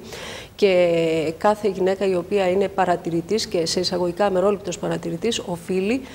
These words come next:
να αναφέρει τα περιστατικά αυτά στις αρχές και να μην, ε, μείνουν, ε, και καλυμμένα.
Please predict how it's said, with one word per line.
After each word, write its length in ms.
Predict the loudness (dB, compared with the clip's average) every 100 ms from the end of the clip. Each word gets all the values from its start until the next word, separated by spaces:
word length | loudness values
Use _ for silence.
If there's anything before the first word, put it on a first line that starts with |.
| -18 -14 -2
να 180 | 2
αναφέρει 480 | 2 2 4 4 4
τα 120 | 0
περιστατικά 560 | -4 -4 -4 -6 0 0
αυτά 320 | 0 0 -4
στις 240 | -2 -2 -2
αρχές 420 | -2 0 -2 0
και 120 | -2
να 120 | 0
μην, 180 | 2 2
ε, 600 | 2 0 0 0 0 0 0 2
μείνουν, 360 | 2 4 2 2 -4 -2 0 0 0 -2 -2
ε, 80 | -6
και 160 | -4 -4
καλυμμένα. 640 | 0 0 2 2 2 -2